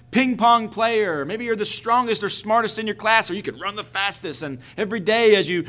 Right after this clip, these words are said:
race out on the playground, you find out, "I still am the smartest, I'm still the strongest."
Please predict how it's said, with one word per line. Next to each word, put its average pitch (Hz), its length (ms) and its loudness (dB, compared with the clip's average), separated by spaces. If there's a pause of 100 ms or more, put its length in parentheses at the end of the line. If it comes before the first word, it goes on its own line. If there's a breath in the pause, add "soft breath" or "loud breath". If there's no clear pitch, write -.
(120)
race 208 380 0
out 214 200 2
on 202 200 0
the 156 300 -2 (180)
playground, 165 480 -4
you 135 80 -4
find 180 300 -8
out, 156 160 -2
"I 170 240 -4
still 180 320 -6
am 170 320 -8
the 147 60 -12
smartest, 151 460 -6
I'm 180 120 -8
still 196 180 -10
the 180 80 -6
strongest." 180 680 -6